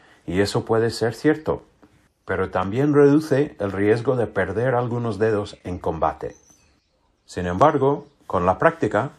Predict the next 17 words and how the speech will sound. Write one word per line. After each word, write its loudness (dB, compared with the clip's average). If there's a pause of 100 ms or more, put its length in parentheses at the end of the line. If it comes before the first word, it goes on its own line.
podemos 0
desarrollar -2
un -6
agarre -2
bastante -4
fuerte -4
en -8
esta -10
posición. -10 (760)
Recuerda 0 (140)
que -2
Utsu -2
Chuen -2
es -4
un 0
arte 0
marcial, -2